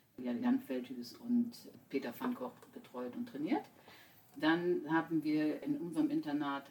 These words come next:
einige von den D-T-B-Spielern, aber immer überwiegend Landeskaderkinder oder Akademiekinder, die bei uns dann ständig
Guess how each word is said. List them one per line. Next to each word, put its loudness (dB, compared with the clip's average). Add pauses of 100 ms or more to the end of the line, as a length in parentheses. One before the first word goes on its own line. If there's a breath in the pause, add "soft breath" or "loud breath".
einige 0
von 0
den 2
D-T-B-Spielern, -4
aber 0
immer 2
überwiegend 0
Landeskaderkinder -2
oder -2
Akademiekinder, -2 (380 loud breath)
die -2
bei 0
uns 2
dann 2
ständig 0